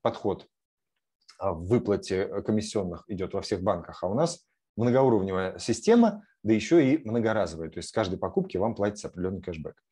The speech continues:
Вот так вот выглядит, а, список наших партнеров, где можно получить повышенный кэшбэк. Вот видите, вот здесь и проценты можете увидеть, какие,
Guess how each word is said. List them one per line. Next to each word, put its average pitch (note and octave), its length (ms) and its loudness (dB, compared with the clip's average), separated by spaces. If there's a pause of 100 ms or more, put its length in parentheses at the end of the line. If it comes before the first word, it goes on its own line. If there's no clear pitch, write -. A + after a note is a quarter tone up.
(920)
Вот F3 260 4
так A#2+ 240 4
вот F#2+ 240 -4
выглядит, F#2+ 640 0 (280)
а, F2 360 -4
список - 380 -6
наших G#2+ 280 -4
партнеров, A#3 580 4 (240)
где A#2 380 4
можно A2 320 0
получить A2 360 -2
повышенный A2+ 420 2
кэшбэк. G2 380 -2
Вот F2 120 -8
видите, B2 260 -2
вот F2+ 160 -4
здесь F2 240 -10
и G#2 60 -8
проценты G3 460 0
можете D3 320 2
увидеть, C3 300 -2
какие, G#2+ 420 -4